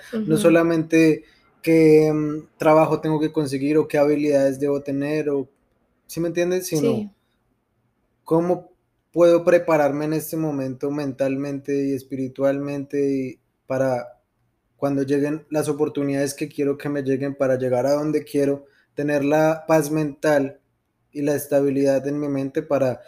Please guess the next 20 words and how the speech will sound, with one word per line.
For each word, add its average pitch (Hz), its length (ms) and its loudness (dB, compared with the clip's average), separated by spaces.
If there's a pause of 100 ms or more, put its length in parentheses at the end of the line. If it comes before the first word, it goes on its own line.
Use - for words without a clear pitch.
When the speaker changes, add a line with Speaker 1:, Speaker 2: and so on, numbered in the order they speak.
(220)
Speaker 1:
no 127 200 -6
volver 123 360 -2
a 123 40 -4
repetir 127 640 -6 (160)
errores, 123 580 -2
no 127 200 -6
volver 127 420 0
a, 127 240 -2
a, 131 440 -8
a, 127 120 -8 (160)
¿sí 143 80 -12
me 160 100 -2
entiendes? 170 360 0
A 147 80 4
esos 226 180 2
Speaker 2:
Ujú. 214 80 -6
Speaker 1:
patrones 139 720 -2 (320)
tóxicos. 143 760 -4 (680)
Speaker 2:
¿Sabes 233 440 0
qué? 262 440 0